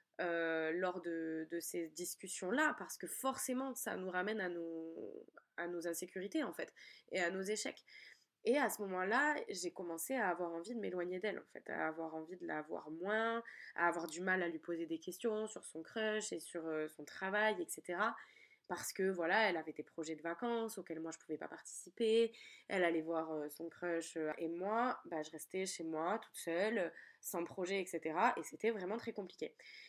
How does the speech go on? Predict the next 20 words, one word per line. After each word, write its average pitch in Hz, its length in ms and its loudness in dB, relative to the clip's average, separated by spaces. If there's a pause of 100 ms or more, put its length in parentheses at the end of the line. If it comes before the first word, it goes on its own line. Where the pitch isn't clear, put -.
(160)
Et 165 80 -2
du 170 120 -8
coup, 285 140 2
j'ai 269 180 4
commencé 180 640 2 (320)
à 160 80 -6
m'éloigner 175 380 0
un 160 100 -2
petit - 160 -12
peu, 226 420 6
à 165 140 4
être - 180 0
un 165 80 -2
peu 165 120 -6
moins 156 200 0
agréable, 185 720 4
à 165 200 0
être - 200 -8
moins 160 120 0
présente. 185 420 -2